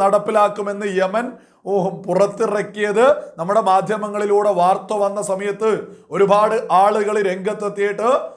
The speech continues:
നമ്മുടെ രാജ്യത്തെക്കാൾ നല്ല നിയമങ്ങളാണ് യമനിലുള്ളത് എന്നും നമ്മുടെ രാജ്യത്തെക്കാളും സ്ട്രോങ് ആണ് യമനി എന്നും അങ്ങനെ നമ്മുടെ രാജ്യത്തെ പോലും മോശമാക്കി യമൻ സ്വ-,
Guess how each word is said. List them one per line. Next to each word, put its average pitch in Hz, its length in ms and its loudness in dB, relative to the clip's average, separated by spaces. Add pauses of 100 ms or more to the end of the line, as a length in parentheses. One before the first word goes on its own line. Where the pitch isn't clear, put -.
(280)
നമ്മുടെ 226 300 0 (100)
രാജ്യത്തെക്കാൾ 208 920 0 (480)
നല്ല 214 400 4
നിയമങ്ങളാണ് 208 640 0 (120)
യമനിലുള്ളത് 202 640 -2 (140)
എന്നും 208 220 0 (340)
നമ്മുടെ 220 260 0
രാജ്യത്തെക്കാളും 208 760 0
സ്ട്രോങ് 202 480 0
ആണ് 202 120 0 (100)
യമനി 208 300 -2 (120)
എന്നും 214 220 -2 (460)
അങ്ങനെ 233 200 2 (100)
നമ്മുടെ 208 220 0 (100)
രാജ്യത്തെ 226 440 2 (120)
പോലും 220 300 2
മോശമാക്കി 208 680 -2
യമൻ 196 220 -2 (360)
സ്വ-, 202 240 0